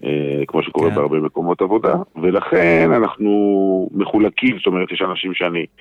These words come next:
Speaker 1: עובד איתם קבוע, ואנשים שאחרים שאני רק רואה אותם, מקסימום, אה, מתראיין בזום מהבית או דברים מהסוג הזה, אבל בתכלס,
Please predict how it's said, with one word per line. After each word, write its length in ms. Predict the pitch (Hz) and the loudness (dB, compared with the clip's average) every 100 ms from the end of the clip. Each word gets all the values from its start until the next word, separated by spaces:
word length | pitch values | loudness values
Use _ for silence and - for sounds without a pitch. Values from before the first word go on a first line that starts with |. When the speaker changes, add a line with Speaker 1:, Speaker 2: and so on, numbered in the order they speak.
| - - - | -20 -20 -10
Speaker 1:
עובד 300 | - 78 95 | -4 0 2
איתם 240 | - - 87 | 2 2 0
קבוע, 380 | 95 117 - | 0 2 4
ואנשים 300 | 117 95 92 | 4 2 0
שאחרים 440 | 87 90 - 95 92 | 0 -2 -2 -8 -2
שאני 400 | 90 90 82 82 - - | 0 2 2 2 -2 -4
רק 140 | 95 | -2
רואה 300 | - 95 98 | 2 2 4
אותם, 400 | 117 123 160 127 | 4 2 2 4
מקסימום, 520 | 104 - - 98 92 92 | 2 -2 -2 0 2 2
אה, 200 | 87 80 _ _ _ - | 0 -2 _ _ _ -6
מתראיין 540 | 87 92 90 90 101 | -2 0 2 4 2
בזום 480 | 92 78 85 104 98 | 0 0 2 2 4
מהבית 460 | 87 82 90 90 | 2 2 2 2
או 120 | 85 82 | 2 0
דברים 300 | 85 87 87 | 0 0 0
מהסוג 360 | 80 - 82 | -2 -2 -2
הזה, 320 | 82 107 175 214 - _ _ _ _ - | -2 0 0 0 -6 _ _ _ _ -4
אבל 300 | 98 92 110 | 0 2 2
בתכלס, 720 | 98 101 - 123 - 156 147 | 2 -2 0 0 4 4 4